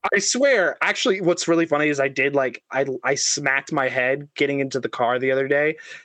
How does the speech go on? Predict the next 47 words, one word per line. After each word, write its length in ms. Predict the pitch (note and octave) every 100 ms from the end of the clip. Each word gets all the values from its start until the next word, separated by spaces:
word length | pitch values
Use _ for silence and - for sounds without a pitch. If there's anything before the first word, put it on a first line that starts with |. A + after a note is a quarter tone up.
| _ G3+
And, 160 | F#3+
like, 160 | G3 F#3
well, 120 | F3+
the 120 | G3
stupidest 640 | G#3+ - G#3 G#3 G#3 G#3 -
things 480 | D#3+ D#3+ F3+ F#3+ -
did 140 | E3
happen, 460 | - C#3+ D#3 F#3+ F3+
but, 140 | D#3+
like, 240 | E3 E3 - -
and 100 | C4
honestly, 360 | D4+ D#4+ - D4+
like, 160 | G#3 F3 -
if 200 | F#3+ F#3
it 160 | F#3+ D#3+
wasn't 360 | F3+ F3+ E3
me, 300 | D3 D3+ F#3
it 100 | G#3+
would 80 | F#3+
have 80 | F#3+
been 160 | F#3 F3+
somebody 340 | F#3+ F3+ F3+
would, 200 | F3 E3+
would 140 | E3 D#3+
just 160 | D3+
been 80 | D#3+
like, 140 | D3+ - C#4
"Oh, 200 | C4+ G3
oh, 240 | A#3+ D#3 -
that 160 | G#3
hurt. 240 | D3 C#3 D3
That 140 | F#3
was 120 | D#3 -
stupid." 360 | B2 B2 E3 - - -
But 100 | G3
I, 100 | F#3
like, 200 | E3+ E3
I 80 | E3+
sat 220 | - D#3
in 60 | D3+
the 60 |
car 240 | C3+ D3+ D3
for 140 | D3
a 20 |
minute, 220 | D3+ D3+ C#3+
like, 180 | D3 - _ E3+
"Okay, 240 | D3+